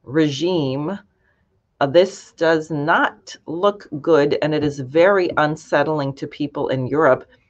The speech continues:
not least of all Germans who remember or know anything about World War Two, people who wonder, "How could this have happened? How could the Holocaust have occurred?" Well, um, look at what's happening right now. The evidence is not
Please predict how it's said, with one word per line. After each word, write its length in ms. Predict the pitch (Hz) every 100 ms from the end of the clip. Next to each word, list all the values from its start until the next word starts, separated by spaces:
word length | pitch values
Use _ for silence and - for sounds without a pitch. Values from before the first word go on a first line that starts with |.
| _ _
not 340 | 135 156 -
least 300 | 151 160 -
of 140 | 160 135
all 380 | 135 131 131 123
Germans 680 | - 180 214 135 135 143
who 140 | 170 147
remember 580 | 147 143 160 170 139 -
or 100 | 131
know 220 | 139 160
anything 420 | 143 135 - 135
about 340 | 123 131 123 120
World 300 | 127 127 127
War 200 | 123 117
Two, 520 | - - 202 123 131 - - _ -
people 300 | 151 147 151
who 100 | 143
wonder, 340 | 139 139 135
"How 220 | 147 143
could 220 | 143 165
this 200 | 131 139
have 120 | 135 -
happened? 480 | 147 147 139 120
How 220 | 147 143 135
could 240 | 139 131
the 300 | 127 123 127 _ _
Holocaust 680 | - 147 139 139 143 127 -
have 180 | 139 127
occurred?" 580 | 123 - 196 147 123
Well, 360 | 139 131 127 131 _ _ _ _ _ -
um, 560 | 131 123 123 127 131 - _ -
look 220 | 151 156
at 80 | 156
what's 240 | 143 139
happening 600 | - 135 - 135 131 131 127
right 340 | - 127 120 -
now. 460 | 135 160 123 117 - _ _
The 140 | - -
evidence 520 | 151 170 135 127 -
is 220 | - 123
not 580 | 135 123 123 117 - -